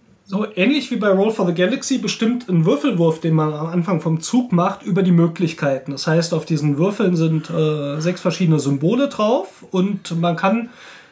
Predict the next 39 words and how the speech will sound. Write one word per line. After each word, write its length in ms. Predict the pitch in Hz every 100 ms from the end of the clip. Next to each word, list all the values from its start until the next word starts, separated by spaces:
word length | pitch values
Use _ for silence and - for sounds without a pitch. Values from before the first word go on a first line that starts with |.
| _
diese 460 | 190 196 196 185 -
einzelnen 480 | 175 196 196 170 156
Würfel 480 | 196 214 220 196 175
nacheinander 640 | 175 196 208 165 160 151
einsetzen 840 | 151 202 208 208 202 - 208 196 208
und 200 | 180 175
mit 320 | 165 165 -
den 260 | 160 160
Symbolen 540 | 139 147 139 143 156 156
eben 220 | 151 147
die 80 | 143
entsprechenden 540 | 139 - 151 - 139
Aktionen 480 | 127 - 160 208 247
machen. 380 | 247 254 277 311 - - -
Man 80 | 160
darf 160 | 175 196
einmal 260 | 220 220
den 200 | 190 185
Wurf 240 | 175 180 -
wiederholen 560 | 156 156 214 285 277
zum 160 | 254 226
Beginn 240 | 220 226
des 260 | 226 208 -
Zuges 640 | - 226 220 214 202 - - - - -
und 200 | 196 254
man 140 | - 190
kann 220 | 180 208
auch 80 | 190
den 140 | 196
Rohstoff 380 | 180 196 214 185
Energie 380 | 165 160 180 220
ausgeben, 720 | 143 156 - - 165 170 196
um 300 | 185 175 170
Würfel 240 | 170 170
auch 260 | 175 156 160
nochmal 260 | 147 147 139
neu 200 | 139 143
zu 300 | - 143 127
würfeln. 560 | 139 131 - - -